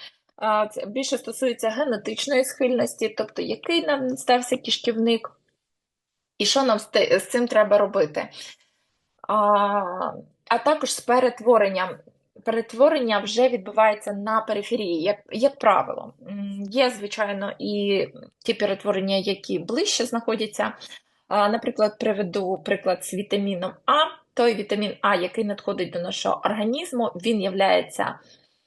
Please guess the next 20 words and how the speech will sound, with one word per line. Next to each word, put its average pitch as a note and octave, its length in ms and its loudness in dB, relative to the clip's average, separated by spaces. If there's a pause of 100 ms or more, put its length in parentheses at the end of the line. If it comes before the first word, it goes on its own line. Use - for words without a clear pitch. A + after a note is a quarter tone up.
(1400)
токсичним D4 720 -2 (380)
для G3+ 260 2
периферичної A3 800 0
клітини, G#3 720 -4 (160)
наприклад, G3 600 -2
сітківки - 520 -6
ока, D#4 560 4
клітини F3 600 -2
нашої D#3 460 0
шкіри D4 640 -2
і E4 60 -6
так A3 220 -8
далі. E3+ 220 -2 (800)
Тому G3+ 280 6
вітамін C#4+ 460 -2 (120)
А F#3+ 200 2
надходить G3+ 440 -2
спочатку - 720 -4
у A#3 80 -4
печінку, - 880 -4